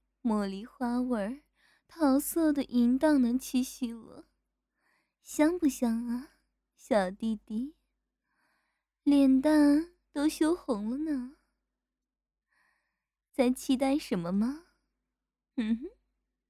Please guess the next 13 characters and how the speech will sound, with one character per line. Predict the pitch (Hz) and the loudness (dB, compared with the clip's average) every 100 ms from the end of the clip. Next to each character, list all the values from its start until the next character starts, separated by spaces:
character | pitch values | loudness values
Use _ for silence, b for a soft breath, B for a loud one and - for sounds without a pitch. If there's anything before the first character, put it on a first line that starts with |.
| _ _ - | _ _ -12
<laughs> | 349 - 349 - 494 _ _ _ _ _ _ _ _ _ _ b b b b b b b b b b _ | -12 -10 -16 -16 _ _ _ _ _ _ _ _ _ _ _ b b b b b b b b b b _
啊， | - 247 285 302 285 262 262 349 B B B _ _ _ _ _ _ _ _ _ _ | -8 -4 0 2 4 4 4 0 B B B _ _ _ _ _ _ _ _ _ _
口 | - 277 247 | -2 2 2
水 | 269 247 | 2 0
顺 | 247 277 254 | 0 4 6
着 | 262 | 4
嘴 | 233 214 226 | 4 0 0
角 | - 233 208 202 262 _ _ | 0 -2 -2 -4 -10 _ _
流 | 269 220 | -8 -6
了 | 214 294 | -6 -8
出 | - 330 | -6 -6
来 | 233 226 71 | -6 -8 -12
了， | 71 220 240 | -12 -16 -16